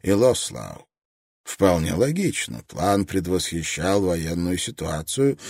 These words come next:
не позволявшую осуществить движение по железной дороге до самого лагеря, да и поездов отчаянно не хватало.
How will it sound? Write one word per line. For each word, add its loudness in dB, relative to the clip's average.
не 6
позволявшую 6
осуществить 0
движение 4
по 0
железной 4
дороге 4
до 2
самого 2
лагеря, 0
да 4
и 6
поездов 4
отчаянно -6
не 0
хватало. -12